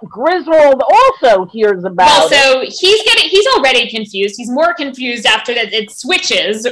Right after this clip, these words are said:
Speaker 2: right? And then as
Speaker 1: Right.
Speaker 2: he's kind of repeating itself to, to, to himself to try and memorize it, one of Griswold's men overhears.
Speaker 1: Oh,
Speaker 2: So now we
Speaker 1: right.
Speaker 2: have Griswold, and Griswold and Ja-, and Hawkins walk up to each other, both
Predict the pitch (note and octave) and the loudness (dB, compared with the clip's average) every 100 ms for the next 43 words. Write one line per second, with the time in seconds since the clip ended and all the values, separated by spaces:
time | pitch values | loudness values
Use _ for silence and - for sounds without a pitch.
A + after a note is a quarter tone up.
0 | - G3+ G3 F#3 G#3+ - A#3+ A3+ A#3 - | -6 -2 0 0 -2 -4 -2 -2 -2 -4
1 | - D4+ B3+ - B3+ G#3+ G#3+ - D#4+ D4 | -4 -4 -6 -8 -6 -6 -10 -6 -4 -2
2 | A#3+ - - G#3+ G#3 G#3+ G3+ G3 G#3+ G#3+ | -4 -6 -4 -4 -6 -14 -10 -8 -8 -6
3 | G#3+ G3+ G3+ F#3+ G3+ G3 E3+ F#3 G#3+ D#4+ | -8 -6 -6 -8 -8 -4 -4 -4 -2 -2
4 | D4 B3 G#3+ G#3 G#3+ G3+ A3+ A3+ G#3 G#3+ | 0 -2 -2 -2 -4 -4 -6 -6 -6 -4
5 | C4 A#3+ A3+ G#3+ G3 G#3 G3 G3 G3 G#3 | -4 -4 -6 -8 -6 -6 -4 -4 -4 -6
6 | G3 G3+ - G#4 A3+ G3 G3+ - - B3 | -6 -8 -2 0 2 0 -2 -6 0 4
7 | A#3 C4+ C4 C4 B3 G#3+ A#3 D#4 G#4 - | 4 4 2 2 0 -2 -4 -2 -2 -2
8 | A#3+ G#3+ A#3 B3 G#3+ B3+ F4+ F4+ D#4 D4 | -4 -2 -4 -6 -10 -6 -6 -6 -4 -2
9 | D4 C#4 - A#3 A3+ A3 A3 G#3+ - - | -2 -4 -6 -2 0 0 0 -2 -10 -6
10 | B3 A#3 A3+ A3 G#3+ - C#4 F4+ A#3 G3+ | -4 -2 -4 -6 -14 -10 -6 -6 -6 -8
11 | G#3+ G#3 G#3 C#4 D#4 - F4 - - F4+ | -10 -10 -2 0 0 -4 -6 -6 -4 -2
12 | C4 - A3+ G#3+ G#3+ A3+ _ - G3+ D4 | -4 -6 -4 -2 -2 -6 _ -8 0 0
13 | E4 | 0